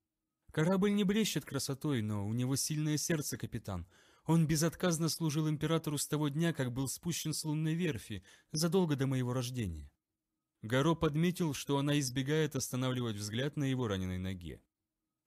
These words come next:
Даже под силовыми доспехами в его походке до сих пор можно было обнаружить некоторую напряжённость.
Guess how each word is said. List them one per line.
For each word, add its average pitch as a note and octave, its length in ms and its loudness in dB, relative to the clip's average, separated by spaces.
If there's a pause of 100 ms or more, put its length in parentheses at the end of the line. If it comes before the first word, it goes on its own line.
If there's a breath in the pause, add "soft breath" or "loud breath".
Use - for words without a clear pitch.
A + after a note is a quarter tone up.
Даже D#3 320 2
под E3 180 0
силовыми D#3+ 460 4
доспехами D#3 680 2
в C#3 40 -4
его A#2 220 -2
походке C#3 560 -2
до A2+ 220 -4
сих - 360 -6
пор D3+ 180 0
можно B2+ 320 0
было A2 320 -2
обнаружить A#2+ 800 -4
некоторую G2 720 -6
напряжённость. F#2 1040 -8